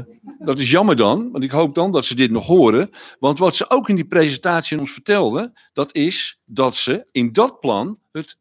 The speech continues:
torentje zouden terugbrengen. En dat wil ik echt nog meegeven aan de initiatiefnemers en ook aan de wethouder, om toch nog een pleidooi te houden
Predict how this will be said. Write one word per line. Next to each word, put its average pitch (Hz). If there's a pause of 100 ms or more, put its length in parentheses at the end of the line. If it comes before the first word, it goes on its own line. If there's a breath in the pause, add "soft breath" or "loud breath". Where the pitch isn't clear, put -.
(100)
torentje 285
zouden 95
terugbrengen. 80 (480 loud breath)
En -
dat 151
wil 196
ik 170
echt 240
nog 180
meegeven 190 (220 soft breath)
aan 139
de 127
initiatiefnemers 117
en 156
ook 170
aan 147
de 143
wethouder, 139
om 127
toch 247
nog 190
een 139
pleidooi 139
te 202
houden 180